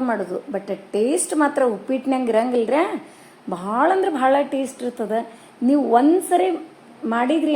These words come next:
ಅಂದ್ರೆ ವಾರದೊಳಗೆ ಒಂದ್ಸರಿ ಮಾಡತ್ತೀರಿ, ಒಂದು ಎರಡು ಸರಿ. ಯಾಕಂದ್ರೆ ಫಾಸ್ಟು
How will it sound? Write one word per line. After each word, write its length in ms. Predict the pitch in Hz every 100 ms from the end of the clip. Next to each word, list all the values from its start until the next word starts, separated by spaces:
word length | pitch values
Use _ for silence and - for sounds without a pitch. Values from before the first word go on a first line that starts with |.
| 269
ಅಂದ್ರೆ 220 | 269 294 233 254 - - -
ವಾರದೊಳಗೆ 460 | 233 269 311 320 269
ಒಂದ್ಸರಿ 280 | 262 277 277 269
ಮಾಡತ್ತೀರಿ, 380 | 214 226 240 220 196
ಒಂದು 180 | 233 233 233 208
ಎರಡು 160 | 208 -
ಸರಿ. 160 | 214 196 277 - - -
ಯಾಕಂದ್ರೆ 300 | 254 277 285 -
ಫಾಸ್ಟು 360 | 233 247 269 -